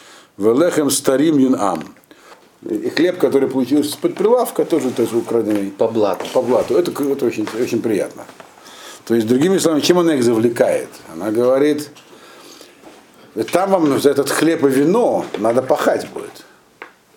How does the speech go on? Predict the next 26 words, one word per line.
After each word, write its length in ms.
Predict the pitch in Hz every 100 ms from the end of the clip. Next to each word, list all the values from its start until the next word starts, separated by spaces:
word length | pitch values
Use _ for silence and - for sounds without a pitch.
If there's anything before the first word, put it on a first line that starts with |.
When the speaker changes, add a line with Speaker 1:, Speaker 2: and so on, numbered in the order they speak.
| _
Speaker 1:
Так? 240 | 98 117 135 - _ _ _
Надо 240 | 107 120
будет 380 | 123 117 104 -
это 160 | 95 87
х-, 460 | - - - - - - - -
хохму 480 | - 156 - 139 123
воспринимать, 640 | 117 - 120 123 120 110
слушать. 400 | - 120 113 107 - - - - -
Не 80 | 202
надо, 400 | 269 285 269 151
идите 240 | 202 -
ко 140 | - 156
мне. 100 | 147
У 40 |
меня 120 | 226
нет 160 | 247 226
хлеба 380 | 196 185 143 135
и 60 |
вина. 320 | 117 104 85 - -
У 40 | 156
меня 140 | 233
есть 160 | 214 170
вода, 380 | 175 123 87
но 100 | 82
она 160 | 135 196
ворованная, 720 | 151 139 131 120 95 78 -